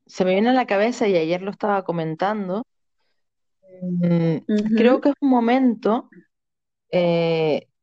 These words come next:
Speaker 1: de gran evolución, pero sobre todo de, de una necesidad y de un atendimiento individual de cómo forjarse, atender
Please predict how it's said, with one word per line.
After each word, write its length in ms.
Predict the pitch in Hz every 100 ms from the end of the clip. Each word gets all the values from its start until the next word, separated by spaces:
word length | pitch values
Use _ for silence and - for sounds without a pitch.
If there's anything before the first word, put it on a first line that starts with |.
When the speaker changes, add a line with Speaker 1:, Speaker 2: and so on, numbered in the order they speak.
| _ -
Speaker 1:
de 380 | 185 190 202 185
gran 720 | 180 196 220 240 277 285 262 -
evolución, 1000 | 214 208 208 190 175 - 247 262 269 311 _ _
pero 180 | 214 196
sobre 360 | - 190 180
todo 360 | 175 208 226 240
de, 420 | 214 190 180 170
de 180 | - 175
una 300 | 175 190 214
necesidad 840 | 233 226 - 190 175 180 170 202 - _
y 160 | - 185
de 140 | 165
un 520 | 165 180 190 208 214 214
atendimiento 1200 | 190 185 185 175 165 160 165 180 208 226 220 214
individual 720 | 233 233 226 226 226 254 285 302 _ _ _ _ _ _ _ _
de 280 | 196 196 180
cómo 580 | 214 220 240 254 254 - _
forjarse, 1000 | - 208 190 175 226 240 240 - 247 233 -
atender 760 | 185 190 185 185 202 226 226